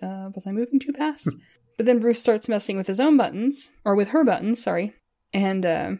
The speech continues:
Speaker 1: she thinks, "Uh-oh, the male wanted to run the show. Maybe she would allow it this time."
Speaker 2: <laughs>
Speaker 1: But then she wondered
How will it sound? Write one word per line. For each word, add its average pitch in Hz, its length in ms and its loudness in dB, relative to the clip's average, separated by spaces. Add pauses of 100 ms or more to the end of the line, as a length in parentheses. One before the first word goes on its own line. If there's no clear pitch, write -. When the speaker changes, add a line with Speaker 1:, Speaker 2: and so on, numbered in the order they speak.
Speaker 1:
she - 200 -2
thinks, 190 500 -6 (140)
"Uh-oh, 185 440 -2 (160)
the 175 80 -2
male 196 320 2
wanted 175 260 -2
to 185 80 -4
run 170 120 -2
the 170 200 -4
show. 180 280 -4 (260)
Maybe 254 260 2
she - 160 -2
would 220 140 4
allow 151 260 -2
it - 180 -10
this 170 200 -2
time." 185 320 -8 (280)
Speaker 2:
<laughs> 147 540 -6
Speaker 1:
But 202 100 0
then 233 140 2
she 226 180 -2
wondered 190 520 0